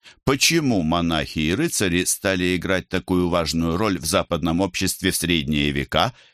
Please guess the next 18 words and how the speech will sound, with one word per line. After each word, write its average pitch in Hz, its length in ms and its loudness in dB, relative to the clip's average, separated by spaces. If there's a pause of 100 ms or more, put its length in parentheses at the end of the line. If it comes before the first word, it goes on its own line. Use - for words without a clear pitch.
(160)
и 110 100 2
как 104 260 0
слияние 80 720 0
их - 320 -4
мировоззрений 80 840 0
породило 80 720 -2 (180)
крестовые 82 840 0
походы. 71 560 -6 (1200)
Третья 87 520 2
часть - 600 -4 (280)
открывается 90 840 0
впечатляющим 85 1300 -2
выходом 80 520 -2
на 78 120 0
сцену 117 720 -2 (240)
новой 104 600 0
глобальной 80 800 -2
сверхдержавы. 69 1200 -2